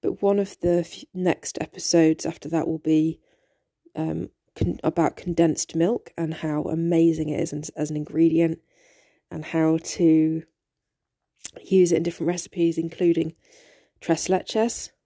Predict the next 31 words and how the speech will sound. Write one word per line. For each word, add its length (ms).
cake. 480
And 720
also 580
we're 100
gonna 320
be 380
having 320
a 40
look 300
at 220
fr-, 240
um, 400
fruit 360
cocktail, 720
uh, 320
tinned 280
fruit 220
cocktail, 600
and 240
how 180
to 180
use 300
that 240
in, 300
in 140
a 60
bake. 440
So 460
should 240
be 140
very 540